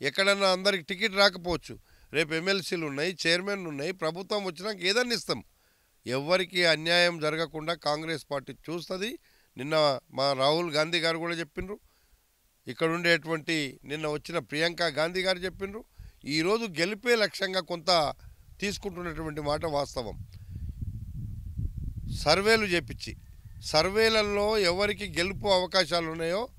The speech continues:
అందరికీ, బీసీలకు కావచ్చు, ఓసీలకు కావచ్చు, ఎస్సీలకు కావచ్చు, ఎస్టీలకు కావచ్చు, ఉన్నోళ్ళ దాంట్లో ది బెటర్ క్యాండిడేట్స్ ఎవరో వాళ్ళకి ఇవ్వబోతున్నారు అనేటువంటి మాట మీకు మనవి చేస్తున్నా.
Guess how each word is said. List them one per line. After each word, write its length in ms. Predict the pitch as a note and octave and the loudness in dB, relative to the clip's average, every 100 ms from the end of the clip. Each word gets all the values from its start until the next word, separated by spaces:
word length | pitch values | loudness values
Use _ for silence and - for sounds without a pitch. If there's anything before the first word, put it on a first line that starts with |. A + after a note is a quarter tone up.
| - - - - - | -16 -16 -18 -18 -2
అందరికీ, 500 | D3 G#3+ A#3+ G#3+ C#3+ - _ - | 0 4 4 2 -4 -16 _ -14
బీసీలకు 520 | F#2+ D#3 F3+ F3+ F3 | -4 -4 -2 -2 -2
కావచ్చు, 380 | D3 F3+ G3+ E3 | 0 -2 -4 -6
ఓసీలకు 520 | C3+ D#3+ D3 F#3 F3+ | -4 -4 -4 -2 0
కావచ్చు, 400 | E3 F#3 G3 E3 | 0 -2 -2 -6
ఎస్సీలకు 520 | C#3+ D3 - F#3 F3+ | -4 -4 -4 -2 -2
కావచ్చు, 360 | E3+ F#3 G3+ F3+ | 0 -2 -2 -6
ఎస్టీలకు 480 | D#3 D3+ - F3+ D#3+ | -6 -6 -6 -6 -4
కావచ్చు, 500 | D3 A2 G#2 C#3 - - - - - - - | -4 -4 -6 -8 -10 -16 -20 -20 -20 -20 -8
ఉన్నోళ్ళ 480 | B2 F#3 A3+ B3 A#3+ | -4 0 6 8 10
దాంట్లో 300 | A#3 A3+ A3+ | 8 6 4
ది 160 | G3+ G3 | 0 0
బెటర్ 380 | D3+ F#3+ A#3 | 2 4 2
క్యాండిడేట్స్ 500 | G3+ G3+ G3+ F#3+ - | 4 4 4 0 0
ఎవరో 260 | F3+ F3 A3+ | 0 0 2
వాళ్ళకి 360 | G#3+ F3 - E3 | 4 2 0 -2
ఇవ్వబోతున్నారు 600 | E3 D#3 D3 D3+ D3 C#3+ | 0 0 -2 0 0 0
అనేటువంటి 460 | C#3+ B2+ C3 B2+ | -4 -4 -6 -4
మాట 280 | C3 C#3+ F#3+ A3+ - - - - C#3 | -2 -2 0 -2 -2 -10 -12 -10 -8
మీకు 160 | D3 | -4
మనవి 300 | C#3+ C3+ C3+ | -2 -2 -4
చేస్తున్నా. 420 | A#2+ A2 G2 F2+ | -6 -8 -10 -10